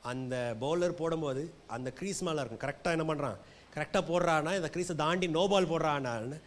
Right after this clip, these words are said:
இருக்கிறதா இருக்கும். சப்போஸ் அன்-, அம்பையரோட கண்ணு குருடா இருந்துச்சுன்னா, அந்த மனுஷன் முன்னாடி வரைக்கும் வந்து என்ன பண்ணலாம்?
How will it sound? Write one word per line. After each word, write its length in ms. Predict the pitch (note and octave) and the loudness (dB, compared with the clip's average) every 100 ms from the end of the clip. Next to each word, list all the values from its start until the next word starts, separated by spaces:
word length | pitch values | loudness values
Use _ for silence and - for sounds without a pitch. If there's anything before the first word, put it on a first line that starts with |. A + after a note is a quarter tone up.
| - | -6
இருக்கிறதா 340 | D3+ D#3+ C#3 | -4 0 0
இருக்கும். 500 | G#2+ - - - - | 0 -4 -18 -14 -2
சப்போஸ் 340 | F#3 F#3+ B3 G#3+ | 2 6 8 8
அன்-, 200 | A3 - D#3+ | 4 2 0
அம்பையரோட 440 | G3+ C4 B3+ A#3+ | 6 8 10 8
கண்ணு 240 | G#3 G3+ A3 | 6 4 4
குருடா 320 | G#3+ B3 A3 | 6 8 8
இருந்துச்சுன்னா, 460 | G3 F3 C3+ C3 E3 - - - - | 8 2 0 -2 -4 -12 -20 -20 -10
அந்த 160 | C3+ | -6
மனுஷன் 320 | F3+ G3+ G#3 F#3 | -4 -4 -6 -4
முன்னாடி 80 | A3+ | 0
வரைக்கும் 420 | A#3+ A#3+ A3+ A3+ | 4 4 6 6
வந்து 100 | G#3+ | 4
என்ன 60 | |
பண்ணலாம்? 500 | G#3 G3 F3+ F3+ B2+ | 4 4 4 2 0